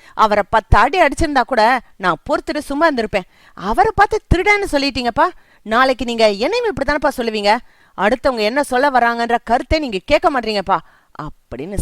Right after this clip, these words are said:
சரவணன் கோவத்துல பாண்டியன் முன்னாடி கத்துறாங்க. பாண்டியன் வீடியோவை பார்த்த உடனே, "எங்கடா பழனி, எங்க பழனி?"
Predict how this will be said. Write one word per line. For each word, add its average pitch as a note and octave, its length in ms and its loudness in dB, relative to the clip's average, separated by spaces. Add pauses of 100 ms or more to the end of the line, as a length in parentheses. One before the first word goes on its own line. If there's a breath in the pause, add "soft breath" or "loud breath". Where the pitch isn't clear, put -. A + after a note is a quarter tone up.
சரவணன் F3+ 420 -8 (160)
கோவத்துல F#3+ 420 -2 (360 soft breath)
பாண்டியன் G3 440 -6
முன்னாடி A3 240 -6 (100)
கத்துறாங்க. F#3 360 2 (100)
பாண்டியன் A3 500 -2
வீடியோவை A#3+ 380 -4
பார்த்த A#3 260 -2
உடனே, G#3 320 -4
"எங்கடா E4 300 0
பழனி, A#3 420 -2
எங்க D#4+ 240 0
பழனி?" D4 320 -2